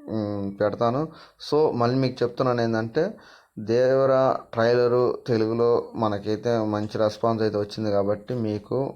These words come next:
మీరు న-, దేవర మూవీ ట్రైలర్ మన చా-, మన సబ్స్క్రైబర్లు ఎంతమంది చూసారో నాకైతే కామెంట్ చేయండి. ఓకేనా ఫ్రెండ్స్? ఆ, ఈరోజు టాపిక్ వచ్చేసి ఇదేనండి. నచ్చితే like and subscribe చేసుకోండి. Thank you for watching.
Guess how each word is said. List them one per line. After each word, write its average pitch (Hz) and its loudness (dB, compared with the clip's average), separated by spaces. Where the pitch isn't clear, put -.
మీరు 110 0
న-, 110 -2
దేవర 123 2
మూవీ 120 0
ట్రైలర్ 113 0
మన 110 -2
చా-, 104 0
మన 107 0
సబ్స్క్రైబర్లు 110 0
ఎంతమంది 110 -2
చూసారో 104 0
నాకైతే 113 0
కామెంట్ 110 -2
చేయండి. 107 0
ఓకేనా 139 0
ఫ్రెండ్స్? 151 -2
ఆ, 113 0
ఈరోజు 117 2
టాపిక్ 120 0
వచ్చేసి 117 -2
ఇదేనండి. 110 -2
నచ్చితే 110 -2
like 104 0
and 110 -2
subscribe 110 0
చేసుకోండి. 113 -4
Thank 117 0
you 120 -6
for 117 0
watching. 104 0